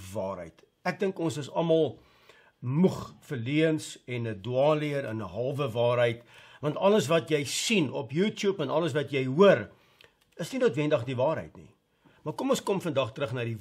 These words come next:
woord van God toe wat die waarheid is. En die woord sê mos, "Die waarheid sal jou vrymaak." En talle mense is op soek na die waarheid waarin hulle kan vashou, want ons kan net vashou aan die waarheid.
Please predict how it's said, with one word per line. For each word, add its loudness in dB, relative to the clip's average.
woord 2
van -4
God -10
toe -8
wat -10
die -6
waarheid 2
is. -18
En 0
die 0
woord -2
sê 2
mos, -8
"Die -8
waarheid 0
sal -4
jou -8
vrymaak." -4
En -6
talle 6
mense 6
is -4
op -4
soek -4
na 2
die -2
waarheid 2
waarin 4
hulle 2
kan -2
vashou, -2
want -6
ons -6
kan -4
net -4
vashou -2
aan 0
die 0
waarheid. 4